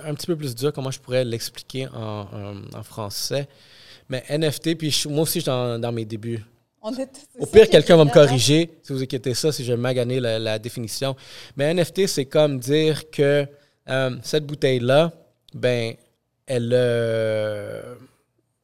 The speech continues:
Speaker 1: elle a un A D N, puis c'est, ça t'appartient là, puis il y a une valeur. Mettons, cette, cette bouteille-là, tu me donnes, tu fais un autographe.
Speaker 2: Oui.
Speaker 1: Tu la donnes.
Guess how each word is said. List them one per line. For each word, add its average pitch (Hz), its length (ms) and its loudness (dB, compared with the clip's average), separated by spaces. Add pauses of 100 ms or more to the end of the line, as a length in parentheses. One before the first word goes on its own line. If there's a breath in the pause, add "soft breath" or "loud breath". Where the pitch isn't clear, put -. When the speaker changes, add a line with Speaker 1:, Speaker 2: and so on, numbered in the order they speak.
(160)
Speaker 1:
elle 120 100 -8
a 123 40 -4
un 131 100 -2
A 127 100 -2
D 117 120 -2
N, 127 320 -4
puis 110 640 -12
c'est, - 220 -16
ça - 280 -18
t'appartient 123 460 -4
là, 131 160 -2 (300)
puis 117 140 -10
il 113 120 -12
y 123 40 2
a - 20 0
une 123 100 0
valeur. 123 340 0 (320 soft breath)
Mettons, 123 220 -2
cette, 151 360 4
cette 151 220 -4
bouteille-là, 143 340 2
tu - 140 -4
me 120 160 0
donnes, 120 260 -2
tu - 100 -12
fais 143 100 -6
un 135 80 -4
autographe. 117 560 -8 (160)
Speaker 2:
Oui. 196 240 -12 (580)
Speaker 1:
Tu - 140 -6
la 104 140 -4
donnes. 131 300 -6